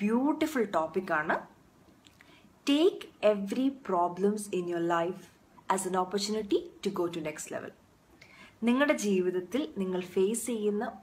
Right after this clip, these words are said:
ഓരോ പ്രോബ്ലവും നിങ്ങളുടെ ജീവിതത്തിനെ നെക്സ്റ്റ് ലെവലിലേക്ക്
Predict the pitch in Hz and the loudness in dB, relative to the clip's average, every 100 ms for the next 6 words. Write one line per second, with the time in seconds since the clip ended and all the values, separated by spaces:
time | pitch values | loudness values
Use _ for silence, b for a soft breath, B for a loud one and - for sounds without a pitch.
0 | 240 254 294 381 440 240 175 160 160 151 | -2 0 4 4 6 2 2 0 -4 -2
1 | 170 311 - b b b b 180 180 175 | -2 -4 -6 b b b b -8 -4 -4
2 | 175 170 170 170 170 - 180 - - 202 | -4 -2 -2 -2 -4 -4 -2 -2 -2 -2
3 | 233 330 - 247 202 196 185 185 | 0 0 0 2 4 4 2 2